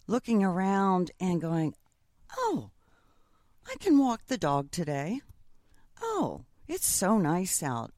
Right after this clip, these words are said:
Oh, so-and-so brought me some," I mean, I just felt like it was just something that was given to me, and I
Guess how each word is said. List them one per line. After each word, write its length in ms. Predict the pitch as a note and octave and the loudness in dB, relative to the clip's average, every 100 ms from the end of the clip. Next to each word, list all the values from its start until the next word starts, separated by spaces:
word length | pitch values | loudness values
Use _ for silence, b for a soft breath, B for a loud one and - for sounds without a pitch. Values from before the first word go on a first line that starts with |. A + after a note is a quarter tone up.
| - | -2
Oh, 460 | C#4+ C#4 D#3 F#2 - b b b b _ _ _ _ _ _ _ | 2 2 0 -2 -12 b b b b _ _ _ _ _ _ _
so-and-so 680 | - - C#4 C#4+ C4 - G#3+ G3+ | -12 -2 0 2 0 0 -2 0
brought 280 | G3 F#3 | 0 0
me 140 | F3+ E3 | 0 -2
some," 340 | - E3 D#3 - | -2 -2 -2 0
I 60 | |
mean, 200 | G3 G#3+ - | 0 0 -2
I 200 | B3 F3+ | -6 -6
just 540 | - C#4+ D#4 D#4 - - | -6 -4 -2 -2 -4 -8
felt 520 | - A#3 A3+ G#3+ - | -8 0 2 2 -2
like 560 | D#3 F3 E3+ D#3+ - - b b b | -6 -4 -2 -2 -4 -14 b b b
it 140 | B3+ - | -4 0
was 260 | A3 F3+ | 0 -2
just 280 | - G3+ - | -4 -4 -2
something 720 | - G#3 G3 G3+ G3+ G3+ G#3 - _ - _ _ _ _ _ _ - | 0 0 0 0 0 0 -4 -8 _ -20 _ _ _ _ _ _ -6
that 440 | F3 E3 D3+ D3 _ _ _ _ _ _ _ _ _ _ _ - | -2 0 0 -2 _ _ _ _ _ _ _ _ _ _ _ -2
was 220 | G3+ - | -2 0
given 320 | - F#3 E3+ | -2 0 0
to 180 | - F#3 | -2 -2
me, 380 | C#3 B2 B2 F3 _ _ _ - | -2 -2 -6 -8 _ _ _ -2
and 180 | G3 F3+ | 2 4
I 460 | E3 D#3+ D#3+ E3 | 4 4 2 -2